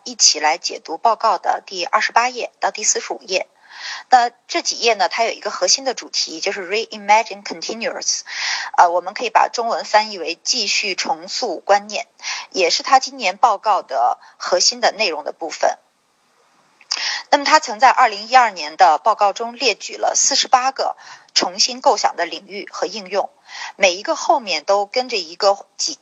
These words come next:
或者是几个样板的企业产品的名字。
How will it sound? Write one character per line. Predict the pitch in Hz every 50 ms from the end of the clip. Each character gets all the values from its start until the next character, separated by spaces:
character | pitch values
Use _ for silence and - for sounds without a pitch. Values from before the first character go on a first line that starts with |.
| -
或 | - - - 294 269
者 | 269 247
是 | - -
几 | 202 - - - -
个 | - - 233 190
样 | 190 277 277 240
板 | 196 - 127 -
的 | - 160
企 | - - - - -
业 | 151 175 - -
产 | - - - - 175
品 | - -
的 | 156 - 220
名 | - - 202 -
字。 | - - - -